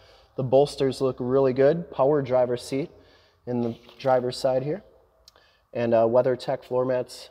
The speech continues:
all the way through. Auto headlamps, tilt, telescopic steering wheel, power windows, locks, and mirrors, and you get the suede bolster on the door there as well. So the back seats are just as clean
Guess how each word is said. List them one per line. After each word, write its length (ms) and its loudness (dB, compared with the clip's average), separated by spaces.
all 280 -6
the 120 -10
way 160 0
through. 340 -4
Auto 320 -2
headlamps, 500 -4
tilt, 380 -4
telescopic 560 0
steering 300 0
wheel, 160 0
power 260 0
windows, 300 2
locks, 240 2
and 80 -4
mirrors, 220 -2
and 80 -6
you 60 -6
get 120 -10
the 80 -6
suede 400 -4
bolster 360 -2
on 120 -6
the 80 -6
door 180 0
there 320 -4
as 160 -8
well. 580 -4
So 180 -14
the 80 -12
back 260 -6
seats 580 -12
are 220 -4
just 340 -10
as 80 -20
clean 400 -8